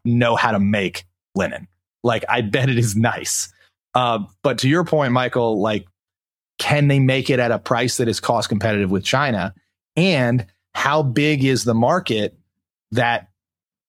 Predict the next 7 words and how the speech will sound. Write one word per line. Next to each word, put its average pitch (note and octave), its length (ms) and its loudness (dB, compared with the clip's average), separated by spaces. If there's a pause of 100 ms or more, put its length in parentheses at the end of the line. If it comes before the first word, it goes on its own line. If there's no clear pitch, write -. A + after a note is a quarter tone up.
(160)
you A#2+ 140 0
know, A#2+ 80 4
that A2+ 100 2
people A#2 300 2
actually G2+ 320 -2
care? - 340 -6 (560)
Um, A#2+ 400 0